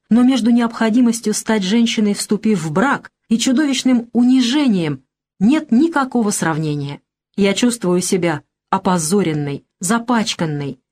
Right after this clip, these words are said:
недостойной любви такого человека, как он».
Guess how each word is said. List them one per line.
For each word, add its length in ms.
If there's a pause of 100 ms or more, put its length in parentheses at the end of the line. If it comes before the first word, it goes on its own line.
(120)
недостойной 720
любви 340
такого 420
человека, 580
как 260
он». 220